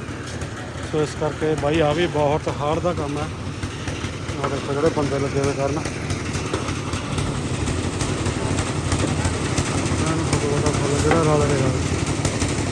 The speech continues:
ਬਾਕੀ ਉਹ ਜਿੰਨਾ ਤਾਂ, ਬਾਕੀ ਬਾਈ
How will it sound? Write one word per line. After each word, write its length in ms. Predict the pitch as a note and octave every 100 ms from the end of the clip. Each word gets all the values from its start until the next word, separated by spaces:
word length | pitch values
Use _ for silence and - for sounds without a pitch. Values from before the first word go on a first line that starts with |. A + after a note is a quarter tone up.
| - - - - - - - - - - D3+
ਬਾਕੀ 240 | D3 C#3+ E3
ਉਹ 100 | D#3+
ਜਿੰਨਾ 180 | C#3+ D3+ D#3
ਤਾਂ, 140 | E3 D#3
ਬਾਕੀ 280 | D#3+ - F3+
ਬਾਈ 300 | F3 F#3 F#3+